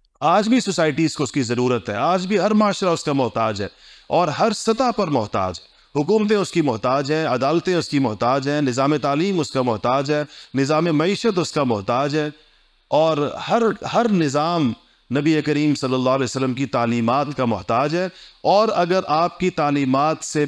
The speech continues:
बेनियाजी बरतते हुए कोई और तरतीब इख्तियार की गई तो वो हमें मंजिल मकसूद पर कभी नहीं पहुँचाएगी।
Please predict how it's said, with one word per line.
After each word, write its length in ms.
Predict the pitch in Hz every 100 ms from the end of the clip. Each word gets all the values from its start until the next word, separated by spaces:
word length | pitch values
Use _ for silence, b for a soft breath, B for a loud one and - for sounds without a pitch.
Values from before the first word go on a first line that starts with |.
| 110
बेनियाजी 600 | 135 127 131 143 151 208
बरतते 460 | 127 127 123 - 123
हुए 360 | 101 123 117 87 _ _ _ _ _ _ _
कोई 140 | 143 139 143
और 320 | 160 214 214 160 98
तरतीब 400 | 151 127 156 156
इख्तियार 420 | 135 - 127 127 110
की 200 | 123 120
गई 220 | 127 135
तो 360 | - _ 127
वो 60 | 123
हमें 200 | 123 131
मंजिल 380 | 117 110 120 117
मकसूद 420 | 110 - 120 123 -
पर 160 | 107 - _ _ -
कभी 200 | 139 131
नहीं 140 | 117
पहुँचाएगी। 640 | 98 92 - 107 107 120